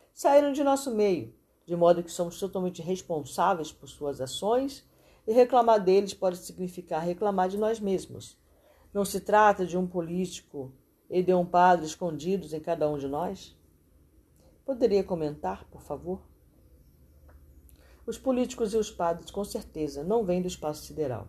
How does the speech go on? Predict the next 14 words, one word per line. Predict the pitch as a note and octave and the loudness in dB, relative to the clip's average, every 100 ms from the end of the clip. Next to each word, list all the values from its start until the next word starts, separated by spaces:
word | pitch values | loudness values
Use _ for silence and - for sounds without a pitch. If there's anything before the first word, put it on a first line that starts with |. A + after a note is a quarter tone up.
| - - - _ _ _ _ _ _ _ - - - - - - | -20 -20 -20 _ _ _ _ _ _ _ -20 -20 -20 -20 -20 -16
De | D3+ | -14
fato, | D#3 E3 E3+ G#3 | 0 6 6 6
eles | A3 G#3 | 2 -2
crescem | - E3 A3 B3 E3 | -2 2 2 -2 -10
entre | D3+ B2 | -10 -12
nós. | A2+ G#2 A#2 - _ _ _ _ - | -10 -12 -14 -20 _ _ _ _ 2
Nós | G#3+ C4+ - - - | 6 6 4 -12 0
também | C4+ A3+ G3+ B3 B3+ | 2 4 4 4 2
temos | A#3 A3+ A#3+ | -2 -2 0
o | G#3+ | 4
mesmo | G#3 A#3+ B3+ | 4 4 2
desejo | B3 G3 G#3+ G#3 | 0 2 0 0
de | G3+ | -6
poder, | A#3 A#3+ F#3+ F#3 F#3 | 0 0 4 4 4